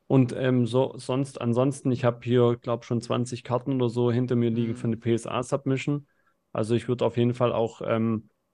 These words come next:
Speaker 1: auch gutes Geld dann bezahlen, eben wenn ich auch qualitativ gute Karten bekomme, wo, wo
Speaker 2: Ja.
Speaker 1: man schon sieht, dass die, dass die gut graden könnten. Und wenn
Speaker 2: Mhm.
Speaker 1: dann jemand fünf Euro mehr dafür haben will, dann würd ich die auch bezahlen.
Speaker 2: Ja.
Speaker 1: Also, ähm,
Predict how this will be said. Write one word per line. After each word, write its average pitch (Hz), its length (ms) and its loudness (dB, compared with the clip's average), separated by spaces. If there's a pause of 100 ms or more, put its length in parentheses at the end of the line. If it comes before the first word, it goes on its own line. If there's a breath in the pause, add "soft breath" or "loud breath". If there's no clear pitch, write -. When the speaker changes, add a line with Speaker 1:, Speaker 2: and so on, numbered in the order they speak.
Speaker 1:
auch 120 200 -2
gutes 147 320 0
Geld 139 220 6
dann 135 140 4
bezahlen, 127 380 0
eben 123 160 0
wenn 117 120 2
ich 113 120 -6
auch 120 160 -4
qualitativ 120 640 -2
gute 120 240 -2
Karten 120 320 -2
bekomme, 113 380 -2
wo, 110 340 -2
wo - 40 -4
Speaker 2:
Ja. 110 80 0
Speaker 1:
man 110 140 -2
schon 110 200 -4
sieht, 117 240 -4
dass 110 160 -2
die, 110 320 -2
dass 113 180 -6
die 123 100 -18
gut 123 200 -6
graden 117 340 2
könnten. 123 360 -4
Und 110 280 -2
wenn 113 340 -6
Speaker 2:
Mhm. - 20 0
Speaker 1:
dann 110 140 0
jemand 107 300 -2
fünf 113 280 -4
Euro 107 200 -2
mehr 107 160 0
dafür 117 280 -2
haben 107 120 0
will, 107 100 0
dann 104 120 -2
würd 104 140 -4
ich 101 100 -8
die 107 80 -4
auch 101 160 -4
bezahlen. 110 540 -2 (400 soft breath)
Speaker 2:
Ja. 139 240 -12
Speaker 1:
Also, 107 560 0
ähm, 104 440 -4